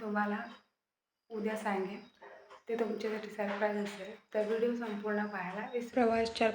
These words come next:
पाच तासाचा होता, त्यामुळे मी चपाती भाजी पण सोबत घेतली होती आणि दोन दिवसासाठी अचानक बाहेर जावं लागणार होतं, त्यामुळे हीटर,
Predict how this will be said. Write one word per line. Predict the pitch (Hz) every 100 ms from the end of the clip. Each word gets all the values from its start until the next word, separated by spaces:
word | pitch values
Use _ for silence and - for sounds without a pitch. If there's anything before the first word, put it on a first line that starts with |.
| 220
पाच | 214 -
तासाचा | 214 214 - 220 214
होता, | 220 208 208 196 190 - -
त्यामुळे | 220 214 208 208 208 208 - _ _ _ _ -
मी | 208 202 208
चपाती | - 208 208 214
भाजी | 220 208
पण | 214 208
सोबत | 202 208 208
घेतली | 208 208 208
होती | 190 196
आणि | 196 208
दोन | 220 233
दिवसासाठी | 233 226 240 233 233 233
अचानक | 226 226 220 220
बाहेर | 214 208
जावं | 208 214
लागणार | 208 208 202 196
होतं, | 196 202
त्यामुळे | 202 202 196 - - - - -
हीटर, | 220 220 220